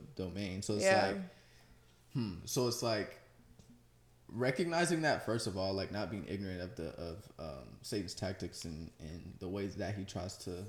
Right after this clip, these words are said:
Speaker 1: get you to slip up, um, but also, like, being intentional about combating it.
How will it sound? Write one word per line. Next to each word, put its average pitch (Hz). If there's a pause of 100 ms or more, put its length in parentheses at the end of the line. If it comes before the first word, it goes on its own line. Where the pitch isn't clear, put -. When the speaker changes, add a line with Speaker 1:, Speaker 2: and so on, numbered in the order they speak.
(180)
Speaker 1:
get 107
you 107
to 92
slip 104
up, 98 (520)
um, 76 (1040)
but 113
also, 107
like, -
being 110
intentional 90
about 90 (380)
combating 92
it. 92